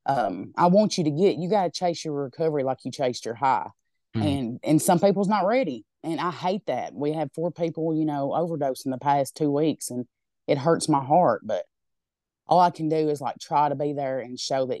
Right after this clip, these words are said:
Speaker 1: no matter what you go through in life, you can still stay clean if you want it, but you have to want it.
Speaker 2: Yeah.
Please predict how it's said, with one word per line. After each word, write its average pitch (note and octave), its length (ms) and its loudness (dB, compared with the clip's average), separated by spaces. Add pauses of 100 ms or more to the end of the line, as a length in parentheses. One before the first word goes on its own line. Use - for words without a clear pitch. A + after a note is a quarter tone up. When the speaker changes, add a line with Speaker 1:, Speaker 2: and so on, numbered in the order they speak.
(140)
Speaker 1:
no D#3+ 160 0
matter F#3+ 220 2
what F3+ 280 4
you E3 80 -4
go D#3+ 220 4
through F3 440 -2 (240)
in D#3+ 200 -6
life, D#3 420 -6
you D3+ 100 -6
can C#3+ 140 0
still D3 300 4
stay C3+ 260 0
clean A2 480 -2 (160)
if D3+ 220 4
you D3 80 6
want C3 260 6
it, - 220 -10 (320)
but D3 160 -2
you F3+ 80 6
have D#3+ 160 4
to - 80 -10
want E2+ 240 -10
it. - 180 -20 (880)
Speaker 2:
Yeah. A#2+ 320 0